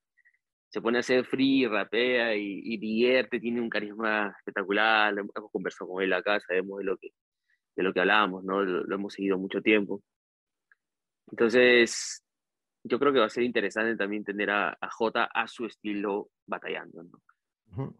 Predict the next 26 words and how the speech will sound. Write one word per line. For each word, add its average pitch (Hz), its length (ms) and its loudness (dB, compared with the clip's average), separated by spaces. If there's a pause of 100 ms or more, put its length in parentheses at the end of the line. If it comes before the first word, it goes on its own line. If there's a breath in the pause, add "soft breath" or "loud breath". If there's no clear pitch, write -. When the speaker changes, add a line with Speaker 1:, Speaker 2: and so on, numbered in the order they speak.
Speaker 2:
Jota 127 320 2
que 127 80 0
en 117 100 0
la 107 80 0
primera 110 320 -2
jornada 120 360 -2
de 123 40 -4
F - 80 -12
M 127 160 -4
S 123 160 -6
Perú 120 380 -2 (560)
se - 160 -4
enfrentó 107 440 0
contra 117 540 0
Skill 147 560 0 (280)
y 110 200 -4
le 101 140 -2
ganó. 123 500 -2 (520)
Luego 107 260 -2
en 110 80 0
la 110 100 -2
segunda, 113 640 -2 (320)
en 101 220 -10
casa 113 280 -2
en 110 80 -6
Trujillo, 123 640 -2